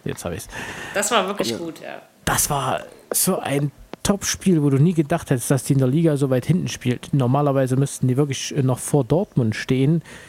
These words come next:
Speaker 1: Was die für einen Abwehrverbund hatten und im Umschaltspiel, wie das, und in der Liga kriegen die nichts zusammen. Da läuft's
Speaker 2: Nee.
Speaker 1: wirklich nur Grütze.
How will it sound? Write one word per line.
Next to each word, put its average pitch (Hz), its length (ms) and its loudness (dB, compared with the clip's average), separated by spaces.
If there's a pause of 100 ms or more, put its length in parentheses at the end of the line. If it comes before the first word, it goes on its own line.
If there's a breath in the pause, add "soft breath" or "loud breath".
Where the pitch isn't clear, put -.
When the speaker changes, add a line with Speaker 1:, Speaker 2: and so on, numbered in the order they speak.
(340 loud breath)
Speaker 1:
Was - 220 -4
die 202 160 2
für 180 140 0
einen 165 100 -2
Abwehrverbund 139 720 0
hatten 131 240 0
und 131 140 2
im 131 100 0
Umschaltspiel, 147 680 2
wie 120 100 2
das, 147 180 0
und 120 240 0
in 143 120 2
der 135 80 6
Liga 180 240 4
kriegen 160 220 2
die 156 80 4
nichts 180 220 0
zusammen. 151 440 0 (460 soft breath)
Da 113 60 2
läuft's 156 420 0
Speaker 2:
Nee. 151 60 6
Speaker 1:
wirklich 156 360 0
nur 139 340 2 (100)
Grütze. 123 540 -2